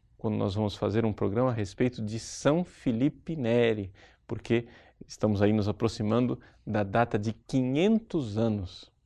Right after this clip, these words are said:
de nascimento de São Felipe Neri. Semana que vem, se prepare. Quem não assistiu ainda aquele filme espetacular, Preferisco il Paradiso, a respeito de São Felipe Neri, assista, se prepare. Nós vamos mais uma vez meditar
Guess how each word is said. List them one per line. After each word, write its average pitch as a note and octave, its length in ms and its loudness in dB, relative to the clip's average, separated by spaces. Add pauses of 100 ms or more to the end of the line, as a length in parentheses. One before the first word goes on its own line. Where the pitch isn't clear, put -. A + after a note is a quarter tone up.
(160)
de A2+ 160 -2
nascimento G#2+ 500 0
de G#2+ 80 -6
São A2 180 -4
Felipe A2 320 -2
Neri. G#2+ 280 0 (320)
Semana A2 300 -2
que G#2+ 100 -6
vem, A#2+ 100 4
se - 140 -8
prepare. A2+ 480 4 (260)
Quem D3+ 160 4
não D#3 140 6
assistiu D#3 460 4
ainda D#3 400 6
aquele B2+ 360 2
filme C#3 540 2
espetacular, B2+ 1040 2 (300)
Preferisco D#3+ 720 4
il A#2 120 2
Paradiso, B2 720 2
a C#3 40 -4
respeito A2+ 440 -8
de - 100 -20
São G#2+ 160 -6
Felipe G#2 320 -8
Neri, C3 340 2 (560)
assista, C#3 680 -2
se - 200 -10
prepare. B2 540 0 (400)
Nós G#2+ 140 -6
vamos G#2 240 -4
mais A2 200 2
uma G#2+ 120 -2
vez G#2+ 180 -2
meditar G2+ 580 -4